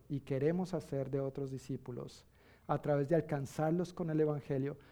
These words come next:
es porque Dios mismo ha dado el primer paso. Dios nos ha dado el ejemplo. Él nos ha modelado cómo se lleva esto a cabo.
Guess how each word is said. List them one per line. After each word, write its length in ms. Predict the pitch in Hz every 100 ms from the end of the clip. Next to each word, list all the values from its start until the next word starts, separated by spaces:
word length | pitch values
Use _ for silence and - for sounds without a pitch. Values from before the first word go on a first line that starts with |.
| -
es 160 | 156 -
porque 380 | 175 - 143
Dios 480 | 117 131 147 151 147
mismo 480 | 139 151 147 127 139
ha 140 | 147 139
dado 240 | 135 135
el 80 | 127
primer 340 | 135 127 120
paso. 460 | - 67 - 78 - - - - - -
Dios 560 | 127 156 165 170 -
nos 300 | 165 147 -
ha 80 | 143
dado 420 | 139 143 156 147 -
el 160 | 143 131
ejemplo. 640 | 123 139 131 127 135 143 - - - - -
Él 200 | 160 165
nos 280 | 175 160 -
ha 120 | 170 165
modelado 840 | 170 170 156 135 147 165 175 151
cómo 240 | 147 143
se 160 | 135 147
lleva 340 | 131 131 131
esto 240 | 135 - 117
a 80 | -
cabo. 340 | 131 135